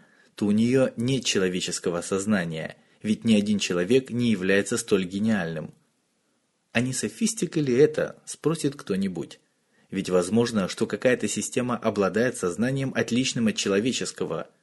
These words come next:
в точности как у той гениальной, или такой, который, по ее же словам, самую большую усладу доставляет купание в космических лучах.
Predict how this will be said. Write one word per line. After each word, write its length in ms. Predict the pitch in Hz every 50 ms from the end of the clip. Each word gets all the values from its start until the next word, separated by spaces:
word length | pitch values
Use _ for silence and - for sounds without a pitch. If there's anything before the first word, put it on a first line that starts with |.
| _ _ _ _
в 100 | - -
точности 500 | - 131 113 - - 107 - - - 98
как 200 | 95 - 101 -
у 60 | 117 110
той 180 | - 110 101
гениальной, 760 | 92 90 98 95 107 107 107 101 85 80 80 78 - - - _ _ _ _ _ _ _
или 160 | 120 117 110
такой, 480 | 104 - 107 104 - 127 127 123 117 - - _ _ _
который, 360 | - 120 113 - 117 110 110 107
по 140 | - -
ее 320 | 113 117 117 113 113 104 90
же 140 | 87 87 80
словам, 480 | - - 92 90 120 123 127 123 - -
самую 440 | - - - 147 143 143 143 139 123
большую 480 | 120 120 120 117 - - 113 98 92
усладу 560 | - 90 - - - 131 139 139 143 135 127 -
доставляет 680 | 113 110 107 - - - 85 90 104 120 131 135 -
купание 500 | - - 101 - 92 92 98 98 98 95
в 60 | -
космических 680 | - 104 - - 101 90 - 87 82 - - - - -
лучах. 480 | 110 107 - - 87 80 - - _